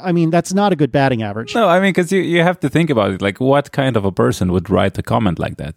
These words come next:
Speaker 2: right? It's, it's
Speaker 1: Exactly.
Speaker 2: so
Speaker 1: Exactly.
Speaker 2: Yeah. No,
Speaker 1: You're
Speaker 2: it
Speaker 1: exactly right.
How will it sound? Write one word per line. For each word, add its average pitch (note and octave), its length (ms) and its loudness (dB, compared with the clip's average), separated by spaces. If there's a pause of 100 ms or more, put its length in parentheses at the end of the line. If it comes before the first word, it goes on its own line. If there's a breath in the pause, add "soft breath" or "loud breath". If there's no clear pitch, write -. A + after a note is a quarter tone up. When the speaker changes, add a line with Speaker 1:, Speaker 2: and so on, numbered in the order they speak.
(120)
Speaker 2:
right? A2 180 0 (100)
It's, A2 180 -2
it's C#3+ 80 2
Speaker 1:
Exactly. G#3 580 0
Speaker 2:
so D3+ 300 2
Speaker 1:
Exactly. C#3 440 0 (260)
Speaker 2:
Yeah. G#2 280 -2 (400)
No, A2 240 -4
Speaker 1:
You're A#2+ 100 2
Speaker 2:
it F3+ 40 2
Speaker 1:
exactly D3 340 0
right. G#2 220 -6